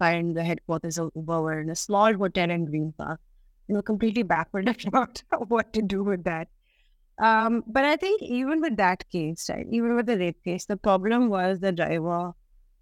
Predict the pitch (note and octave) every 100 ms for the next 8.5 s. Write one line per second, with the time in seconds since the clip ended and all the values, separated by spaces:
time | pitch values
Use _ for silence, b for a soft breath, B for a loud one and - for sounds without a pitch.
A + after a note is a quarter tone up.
0 | _ F#3 F3+ E3+ E3+ D3+ - - G#3+ G#3+
1 | A#3+ B3 G#3+ - - E3+ E3 E3 - F#3
2 | F3 F#3 F3 - E3+ - E3+ D3 G3 F#4
3 | _ - _ - D3+ C#3+ A#3+ - - -
4 | E3 D#3+ D3+ C3+ C#3 - _ _ D#3 D3+
5 | D3+ - D#3+ D#3+ D#3+ D#3+ D#3+ D#3+ - _
6 | _ _ _ _ _ - E3+ E3+ D#3+ E3
7 | D#3+ - - G3+ F#3+ A3 G#3 G3+ G#3 -
8 | A3 G3 F#3 F#3+ F3+